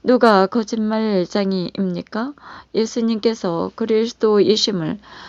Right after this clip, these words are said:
부인하는 사람이 아닙니까? 아버지와 아드님을 부인하는 자가 곧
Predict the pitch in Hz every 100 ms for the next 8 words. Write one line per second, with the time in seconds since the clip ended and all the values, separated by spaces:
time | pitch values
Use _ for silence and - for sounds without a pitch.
0 | - - 240 247 233 233 185 170 196 214
1 | 208 185 160 170 - 190 180 165 165 -
2 | 233 262 - - - - - 233 254 247
3 | 233 202 170 - 214 220 220 196 175 170
4 | 180 - 220 202 190 214 202 190 180 202
5 | 190 - - - - - - _ 240 214